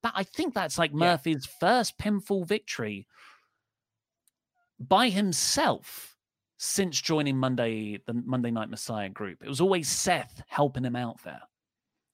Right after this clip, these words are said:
Speaker 2: Yeah, and I, I actually, I really like this Seth Murphy storyline. I know there are people who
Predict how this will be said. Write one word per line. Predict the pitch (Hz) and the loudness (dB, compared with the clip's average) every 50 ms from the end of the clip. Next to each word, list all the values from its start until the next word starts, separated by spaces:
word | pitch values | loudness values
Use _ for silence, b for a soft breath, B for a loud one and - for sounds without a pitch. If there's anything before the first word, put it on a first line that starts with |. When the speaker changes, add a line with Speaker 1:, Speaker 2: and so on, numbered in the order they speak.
| _ - | _ -2
Speaker 2:
Yeah, | 160 165 156 139 117 127 | 2 4 4 4 4 2
and | 165 170 180 160 226 - - | 0 -2 0 -2 -4 -4 0
I, | 185 196 208 202 - | 0 0 0 0 0
I | - 196 | 0 0
actually, | 208 - - - 175 165 - - | 0 -2 -8 -14 -14 -14 -4 -2
I | 180 | -2
really | 180 214 254 240 214 | 0 2 2 2 0
like | 165 143 127 131 131 - - | 0 0 0 0 -2 -4 -6
this | - 135 131 131 | -6 -6 -6 -8
Seth | - - - 131 127 - - - _ | -8 -6 -6 -6 -6 -8 -14 -20 _
Murphy | - 131 131 131 131 - 131 | -12 -8 -6 -6 -6 -8 -8
storyline. | - 147 139 131 131 139 | -6 -6 -4 -4 -4 -4
I | 139 143 | -4 -4
know | 156 165 170 180 | -2 -2 0 0
there | 175 175 165 | 0 0 0
are | 156 151 143 | -2 -2 -2
people | 147 160 143 139 147 135 | -4 -6 -6 -6 -8 -8
who | 110 117 123 123 123 113 | -8 -8 -10 -10 -12 -14